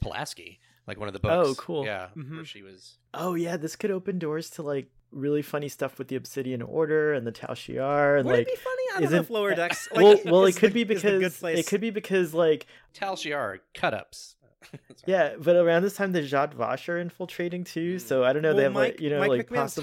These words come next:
Speaker 3: talked about that. He says he never wants Lower Decks to overlap with Picard, and 'cause he doesn't wanna deal with the Starfleet that's been, like,
Speaker 2: Ah.
Speaker 3: Romulan infiltrated and does, does, like, the synth ban and all of that stuff. So
Speaker 1: Okay.
Speaker 3: that's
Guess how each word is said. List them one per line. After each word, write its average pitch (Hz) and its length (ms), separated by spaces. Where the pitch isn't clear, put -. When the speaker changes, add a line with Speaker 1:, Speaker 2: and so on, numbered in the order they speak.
Speaker 3:
talked 156 100
about 160 180
that. 127 120
He 135 80
says 165 180
he 160 120
never 170 220
wants 165 220
Lower 151 240
Decks 143 280
to 131 240
overlap 131 520
with 131 280
Picard, 131 580
and 123 280
'cause 139 120
he 147 60
doesn't 151 180
wanna 147 100
deal 139 160
with 131 180
the 135 140
Starfleet 135 540
that's - 160
been, 127 160
like, 120 320
Speaker 2:
Ah. 139 400
Speaker 3:
Romulan 147 480
infiltrated 131 800
and 127 80
does, 123 220
does, 143 120
like, 135 160
the 135 80
synth 139 360
ban 131 240
and 127 80
all 127 100
of 117 60
that 120 180
stuff. 120 340
So 107 420
Speaker 1:
Okay. 101 160
Speaker 3:
that's 165 260